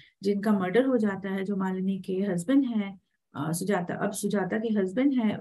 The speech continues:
इन-, ये, इनका जो interdimensional parenting होता है, in other words, वो मृत्यु के बाद भी,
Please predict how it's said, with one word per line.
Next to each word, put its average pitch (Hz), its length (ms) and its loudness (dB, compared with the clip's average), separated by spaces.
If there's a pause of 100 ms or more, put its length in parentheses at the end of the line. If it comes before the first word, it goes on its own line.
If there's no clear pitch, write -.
इन-, 214 200 4
ये, 208 140 -2
इनका 220 420 2
जो 220 100 2
interdimensional 214 920 4
parenting 190 480 2
होता 180 260 0
है, 180 260 -6
in 196 80 -2
other 196 220 2
words, 202 340 2
वो 214 320 4 (400)
मृत्यु 226 300 4
के 262 120 4
बाद 190 360 2
भी, 208 340 2